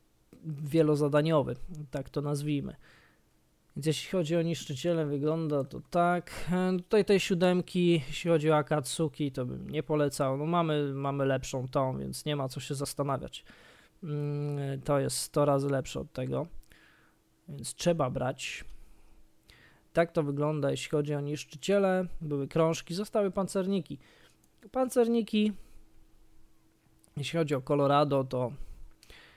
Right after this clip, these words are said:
nic specjalnego. E, oczywiście, no, dobra obrona przeciwlotnicza, ale, mm, teraz również taką posiada Gneisenau, dlatego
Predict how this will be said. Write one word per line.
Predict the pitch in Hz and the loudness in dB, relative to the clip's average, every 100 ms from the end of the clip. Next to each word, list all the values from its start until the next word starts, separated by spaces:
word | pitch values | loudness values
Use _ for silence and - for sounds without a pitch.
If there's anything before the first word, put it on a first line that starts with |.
| - _ _ | -20 _ _
nic | 156 170 | -6 -4
specjalnego. | - 160 147 151 147 139 131 131 143 - - - - _ 220 143 147 147 147 147 143 151 | -2 -2 2 2 2 0 0 0 0 -6 -10 -16 -20 _ -16 -10 -6 -4 -2 -2 -2 -4
E, | 165 | -8
oczywiście, | 170 196 202 - 151 | -8 -2 -2 -2 -2
no, | 143 | -4
dobra | 139 151 175 170 160 156 | -6 2 4 6 6 6
obrona | 151 160 156 | 4 2 0
przeciwlotnicza, | 135 143 143 139 131 170 156 160 - | -2 -6 -4 -2 -2 -2 0 0 2
ale, | 165 208 165 - - - - _ | 2 4 4 2 -10 -20 -20 _
mm, | 151 151 151 147 139 131 | -2 0 0 0 -2 0
teraz | 156 160 151 139 - - | 4 6 6 4 0 -2
również | 147 147 143 135 - | 0 0 0 -4 -2
taką | 135 131 135 | -4 -4 -8
posiada | 131 131 147 135 135 | -6 -2 0 0 -2
Gneisenau, | 139 151 175 165 165 160 151 143 | -2 0 0 0 0 0 0 -2
dlatego | 135 131 139 135 135 | -2 -2 -2 0 -2